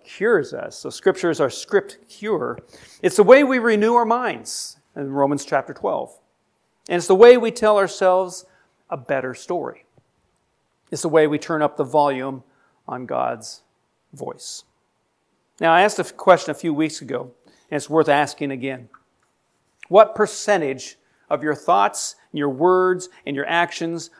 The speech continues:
are a regurgitation of the news media you watch and the social media you follow? You know, there are algorithms designed to keep you in your echo chamber when you go to those social media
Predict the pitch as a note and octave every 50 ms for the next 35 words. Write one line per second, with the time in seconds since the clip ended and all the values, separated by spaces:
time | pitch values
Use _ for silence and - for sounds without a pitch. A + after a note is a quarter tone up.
0 | - _ - D3+ D3 D3+ C#3+ C#3 B2+ A#2+ D3+ F#3+ G#3 F3 D3 B2+ - F3+ F#3+ G3+
1 | F3+ G3 F#3+ - F#3 E3 D#3 D3 - - D#3 D3+ D3+ D3+ C#3+ C#3 C#3 C3+ C#3+ D3+
2 | E3 F3+ F3 B2+ B2 C#3+ C#3 C3+ B2+ C3 B2 B2+ B2+ B2 B2+ B2+ B2+ B2+ C3 -
3 | - C3+ B2 A#2 - - D#3 C#3+ - - C#3+ C3+ C3+ C3 B2 B2+ B2+ B2 B2+ C3
4 | B2 _ C#3 C3 B2+ - - - - _ _ _ _ _ _ _ _ _ _ _
5 | _ _ _ _ _ _ _ _ _ _ _ _ _ _ _ _ _ _ _ _
6 | _ _ _ _ _ _ _ _ - - B2 B2 D3+ D#3 D#3 D#3+ D#3+ D#3 E3 E3+
7 | E3 D#3 C#3+ C#3+ D3 C#3 B2 C#3+ C#3 B2 A2 C#3+ C3 C3 D3 D3 C#3+ B2+ B2 -
8 | - - F3+ D#3 - E3 E3 E3 E3+ - E3 D#3+ D#3 D3 D3+ D3+ D#3 - D#3 C#3
9 | - D3+ C#3 - - D#3+ D3+ C3+ A2+ A#2 A#2+ - - C#3 B2 B2+ B2 A#2 C#3+ C#3+
10 | C#3 C#3 C#3 C3 A#2 - - D3+ C3+ - - C3+ C3+ C3+ C3 C3 B2+